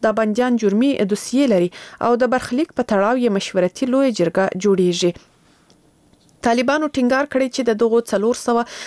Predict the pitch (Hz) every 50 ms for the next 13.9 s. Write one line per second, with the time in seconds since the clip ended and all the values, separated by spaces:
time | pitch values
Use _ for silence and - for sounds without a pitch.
0 | - - _ - 220 - 214 254 240 - 226 208 202 202 233 226 226 226 226 -
1 | 214 - - - 190 - 208 196 - 196 185 175 190 233 233 226 277 285 - -
2 | 208 170 - 160 - - - - - - - 208 202 196 202 196 190 - 202 196
3 | - - 180 175 180 196 190 - 196 175 175 170 170 - - 214 185 170 175 -
4 | - 180 180 170 - _ _ _ _ _ _ - - - - - - - - -
5 | - _ - 269 262 - 302 294 294 277 349 392 381 349 320 294 - - 320 330
6 | 320 320 - 294 - - 277 262 - - - 262 262 262 226 240 247 240 226 214
7 | 202 190 180 220 262 - - - - 226 226 226 220 202 185 180 175 185 214 208
8 | 208 208 214 208 - - 180 180 185 196 190 180 190 185 180 175 - _ - 196
9 | 190 180 185 208 190 196 190 180 175 175 - - - 220 208 208 202 - - -
10 | 185 180 175 170 175 175 170 _ _ - 180 180 180 175 - - 196 170 170 170
11 | - - 175 165 180 - - - - - - - - - 202 190 - - - 208
12 | 190 190 180 190 190 - - 180 175 175 175 185 196 208 208 208 202 - - 196
13 | 185 180 180 175 170 180 185 180 180 208 247 240 - - - 220 226